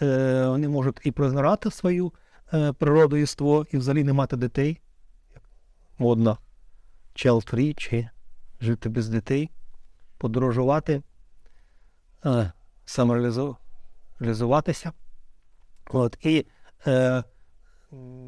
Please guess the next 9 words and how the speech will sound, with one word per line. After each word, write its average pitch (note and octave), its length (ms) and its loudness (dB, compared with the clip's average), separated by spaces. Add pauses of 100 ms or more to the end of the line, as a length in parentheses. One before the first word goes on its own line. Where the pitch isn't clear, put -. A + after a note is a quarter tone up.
будуть C3+ 480 -2
різні D3 320 2
жінки, D#3+ 420 0
в F3 40 0
яких E3 280 0
зараз C#3+ 260 2
більше, B2+ 480 -4 (1300)
е, A#2+ 340 0
родових, C3+ 680 2